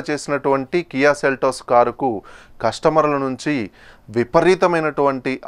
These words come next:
ఆదరణ పొందడం మనం చూసాం. So, ఒక సంవత్సరం లోపు దాదాపుగా లక్ష యూనిట్ల అమ్మకాలు నమోదు కావడం విశేషం అని చెప్పని గర్వంగా చెప్పుకుంటుంది ఆ కంపెనీ. దేశంలో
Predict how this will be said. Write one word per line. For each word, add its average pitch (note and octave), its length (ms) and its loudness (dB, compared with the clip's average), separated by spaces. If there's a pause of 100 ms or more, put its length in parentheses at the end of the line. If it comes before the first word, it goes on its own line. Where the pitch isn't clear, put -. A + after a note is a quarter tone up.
ఆదరణ C3 340 0 (340)
పొందడం A#2 360 -4 (480)
మనం A#2 240 -2
చూసాం. A2 300 -6 (680)
So, - 60 0 (140)
ఒక B2 180 -2
సంవత్సరం D3 400 4 (100)
లోపు D#3 200 4 (140)
దాదాపుగా D3+ 520 4 (460)
లక్ష B2+ 180 0 (140)
యూనిట్ల D3 400 0
అమ్మకాలు C3 420 0 (160)
నమోదు C3 340 0 (100)
కావడం B2 360 0 (140)
విశేషం B2 460 -6
అని A2+ 140 -12
చెప్పని B2 320 -6 (220)
గర్వంగా B2+ 520 0
చెప్పుకుంటుంది A2 600 -8
ఆ - 20 -4 (100)
కంపెనీ. G2 280 -12 (600)
దేశంలో D#3 400 4